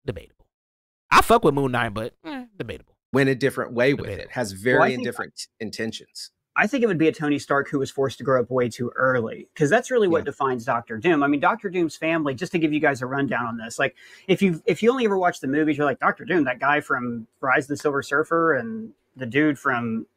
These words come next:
Speaker 3: you know, who was a hacker in, uh, twenty fifteen,
Speaker 2: Yeah.
Speaker 3: uh, Fant Four Stick." So Doctor Doom in the comics, right, has this, he's like Magneto, has an incredibly tragic
Speaker 1: I
Speaker 3: life.
Speaker 1: forgot he was in the, bro, I need Silver Surfer, bro.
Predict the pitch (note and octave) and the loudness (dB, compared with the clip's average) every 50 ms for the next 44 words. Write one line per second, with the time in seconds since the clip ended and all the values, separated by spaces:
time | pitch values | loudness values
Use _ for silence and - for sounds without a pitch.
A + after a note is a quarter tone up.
0 | _ _ - C#3+ B2 A#2+ B2 C#3 C#3 C3 A2 A2+ G#2+ G#2+ C3 C3+ - - - D#3 | _ _ -4 -2 0 2 2 2 2 2 2 0 2 4 4 4 4 2 0 -2
1 | D#3+ D#3+ - _ _ - C#3 C#3 C3+ B2+ A#2+ A#2 A#2 A2+ A2+ A2 _ _ _ _ | -2 -2 -4 _ _ -8 -4 -4 -4 -4 -4 -6 -6 -6 -8 -10 _ _ _ _
2 | _ _ _ _ - - D3+ C#3+ C3+ - D3 B2 A2+ G#2+ - C3+ B2+ B2 A2+ - | _ _ _ _ -4 0 0 0 0 2 2 2 2 2 0 0 0 -2 -2 -2
3 | - B2+ A#2+ A2+ - C3 B2+ - - F#3 G3+ G#3 - - - _ _ - - - | -2 -4 -2 0 0 0 0 0 2 2 2 2 0 -4 -14 _ _ -20 -20 -20
4 | - - - - - F#3+ E3+ A#3+ B3 D#4 - C#4+ B3+ G#3 A3+ G3+ F3+ D#3+ C#3 - | -20 -20 -8 0 2 4 4 6 4 4 2 -2 -4 -2 0 0 0 -2 -2 -2
5 | - E3 D#3 C3 A2 A2 - - - B2+ C3+ D3+ D#3 D3+ F3 F3+ E3 - F3 E3+ | 0 0 0 0 -2 -6 -12 -8 -6 -4 -2 -2 0 2 2 2 2 2 0 0
6 | D#3+ - - - - D#3 D3+ D3+ F#3 F3 - F3 E3 D#3 D3 E3 D#3+ C3+ B2+ B2 | 0 0 -2 -2 -2 -2 -2 0 0 0 2 2 2 2 2 2 0 0 0 -2
7 | D3+ D3+ E3+ E3 D3+ - - G3+ G#3+ F#3 F#3+ E3+ - - C#3+ C#3 B2+ C3 - D#3+ | -2 -2 -2 -2 -2 0 0 0 0 0 -4 -2 2 2 2 2 2 4 6 8
8 | A3+ - - F#4 F#4 D3 A#2+ - A#2+ D3 F#3 D#3+ D3+ E3 D#3 D3 C#3 B2 A2+ A#2+ | 8 8 6 4 2 2 2 4 6 6 6 6 4 4 4 4 4 2 2 -2
9 | A#2 A#2 A2+ A#2 - - _ _ _ _ _ - D#3 A#3 C4 C4+ C4 A#3 F#3+ D3+ | -4 -4 -4 -6 -8 -10 _ _ _ _ _ 2 6 8 10 10 10 10 8 8
10 | C#3 - - E4+ G#4+ B4+ C5+ C5 B4+ - - C4+ B3 G#3 F3+ E3 - - - F#3+ | 6 6 6 6 8 8 6 6 6 6 8 8 8 8 8 4 4 4 2 4
11 | G#3+ G#3+ - - D#3+ C#3+ C3 D3+ D3+ D#3+ D#3+ D#3 D#3 D#3 D3+ | 2 2 2 0 -4 0 2 4 6 8 8 6 4 2 -2